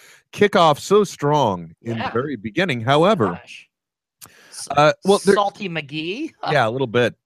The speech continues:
Speaker 1: I have, uh, I've, there's been a segment I've been wanting to start, uh, here on the show called Week of the Week.
Speaker 2: Mm,
Speaker 1: And the
Speaker 2: mm-hmm,
Speaker 1: idea
Speaker 2: mm-hmm.
Speaker 1: is that in the last week, what are some of the, the lamest things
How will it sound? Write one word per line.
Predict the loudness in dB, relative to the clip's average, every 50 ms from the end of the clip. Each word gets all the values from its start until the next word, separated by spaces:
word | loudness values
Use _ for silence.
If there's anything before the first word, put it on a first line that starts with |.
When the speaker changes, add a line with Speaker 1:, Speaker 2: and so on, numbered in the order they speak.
| _ 0 4
Speaker 1:
I | 4 6 6
have, | 6 4 4 6
uh, | 4 4 4 4 0 -2 -8 -10 -8 -8 -8 -2 -2
I've, | -2 -2 2
there's | 0 0 0 0
been | -2 -2 -2
a | -2
segment | -6 -4 -4 -4 -2 -2 -2 -2
I've | -2 -2
been | -2 -4 -2
wanting | -2 -2 -4 -4 -6 -8
to | -10 -12
start, | -14 -8 -2 0 0 0 0 -4 _ _ _ _ -10
uh, | -8 -8 -6 -6 -6
here | -6 -4 -4
on | -4 -4 -6
the | -8 -10
show | -12 -4 -2 0 0 0 -2
called | 0 0 0 0 0 2
Week | 2 4 4 2 0 -4 -12 -2 2
of | 2 2 2 4
the | 4 4 4
Week. | 6 4 0 0 0 -6 _ _ -20 -20 _ _ _ _
Speaker 2:
Mm, | -20 -18 -16 -14 -14 -12 -10 -10 -8 -8 -10 -10 -12 -14 -8 -4
Speaker 1:
And | -2 -2 0
the | 0 0
Speaker 2:
mm-hmm, | 2
Speaker 1:
idea | 2 2 0 -2 -4 2 2 4
Speaker 2:
mm-hmm. | 4 4 2
Speaker 1:
is | 0 -2 -2 0
that | 0 0 0
in | 0 0 -2
the | -4 -2
last | -2 0 0 0 0 -2 -4 -6 -10
week, | -4 -2 -2 -2 -2 -4 0
what | 2 2 2
are | 2 -2
some | -4 0 0 2 2
of | 2 0 0 -2
the, | -4 -4 -4 -4 -6 -8 _ -6
the | -2 -2 -2
lamest | 0 0 0 2 4 4 4 4 4 4 4 4 4 4 0 -4 -8 -4
things | 0 0 0 0 -2 -4 -6 -6 -8 -10 -10 -16